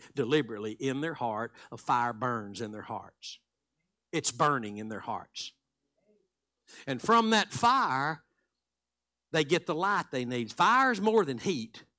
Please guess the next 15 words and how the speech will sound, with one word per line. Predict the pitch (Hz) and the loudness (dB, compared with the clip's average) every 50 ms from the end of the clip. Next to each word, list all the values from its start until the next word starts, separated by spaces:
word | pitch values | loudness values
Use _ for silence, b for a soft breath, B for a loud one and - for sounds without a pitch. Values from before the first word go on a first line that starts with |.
| _ _ _ _ _ _ _ _ _ _ _ _ _ _ _ _ _ _ _ _ _ _ _ _ _ _ _ _ _ _ - | _ _ _ _ _ _ _ _ _ _ _ _ _ _ _ _ _ _ _ _ _ _ _ _ _ _ _ _ _ _ -4
and | 143 | -4
it's | 147 143 - | -4 -2 -2
more | 160 190 196 196 165 | 0 2 4 4 4
than | 151 151 147 | 4 4 4
light. | 156 185 214 202 131 113 95 - - - - _ _ _ _ - | 4 2 2 0 -2 -6 -8 -10 -12 -18 -20 _ _ _ _ -6
It's | 139 135 - - | -6 -4 0 2
also | 165 185 196 185 - - 165 156 139 | 4 4 4 2 0 0 0 0 0
destructive. | 135 120 131 131 - - - 185 - _ - - 98 - - - - _ _ _ _ _ _ _ _ _ _ _ _ _ _ _ _ _ _ _ _ _ _ _ _ _ _ _ _ _ _ _ _ _ _ _ _ _ _ _ _ _ _ _ _ _ - | 0 -2 -4 -4 -4 -4 -6 -8 -10 _ -16 -20 -18 -16 -16 -16 -16 _ _ _ _ _ _ _ _ _ _ _ _ _ _ _ _ _ _ _ _ _ _ _ _ _ _ _ _ _ _ _ _ _ _ _ _ _ _ _ _ _ _ _ _ _ -10
And | 131 117 | -8 -4
our | 110 120 131 131 | -2 -2 -2 -2
God | 156 160 180 208 196 143 107 107 104 113 123 127 123 - _ _ _ _ _ _ _ _ - | 0 2 4 4 4 4 2 0 -2 -4 -8 -10 -12 -12 _ _ _ _ _ _ _ _ -10
is | 151 139 131 110 104 107 107 107 98 - - - - _ _ _ _ _ _ _ _ _ - | -4 -2 -2 -2 -2 -4 -8 -8 -8 -8 -8 -8 -10 _ _ _ _ _ _ _ _ _ -14
a | 120 120 | -14 -14
consuming | - - 101 95 - - 127 120 110 113 110 | -12 -12 -10 -8 -4 -4 -4 -4 -6 -8 -10
fire. | - - 123 113 - - - - | -10 -10 -12 -12 -12 -18 -20 -20